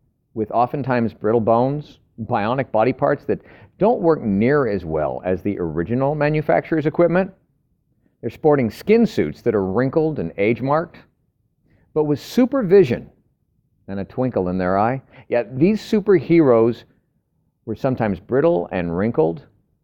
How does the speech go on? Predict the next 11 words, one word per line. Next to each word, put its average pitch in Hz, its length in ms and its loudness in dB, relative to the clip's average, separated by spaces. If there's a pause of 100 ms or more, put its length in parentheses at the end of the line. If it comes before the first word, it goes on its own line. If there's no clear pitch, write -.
(140)
but 98 160 -10
they 113 120 -2
still 165 280 -4
twinkled 139 400 -2
like 147 160 0
stars 107 340 2
in 110 100 -2
this 113 160 -2
stage 95 360 -2
of 113 100 -2
life. 71 320 -6